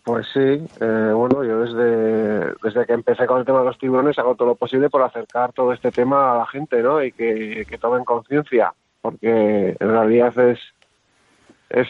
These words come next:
trabajoso y, y, y dificultoso. La gente está a otras, a otras cosas,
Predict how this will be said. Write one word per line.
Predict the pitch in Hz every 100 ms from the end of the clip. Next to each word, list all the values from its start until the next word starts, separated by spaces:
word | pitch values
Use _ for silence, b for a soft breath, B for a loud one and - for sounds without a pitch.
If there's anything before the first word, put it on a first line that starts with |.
| -
trabajoso | - 127 120 120 131 147 151
y, | 143 127 117 107 82 113 104 98 87 - - _ _
y, | -
y |
dificultoso. | 113 104 - 110 131 123 120
La | 110 107
gente | 113 127
está | 117 127 123 127 123 117
a | 110 120
otras, | 120 123 - -
a | -
otras | 117 123
cosas, | - 127 107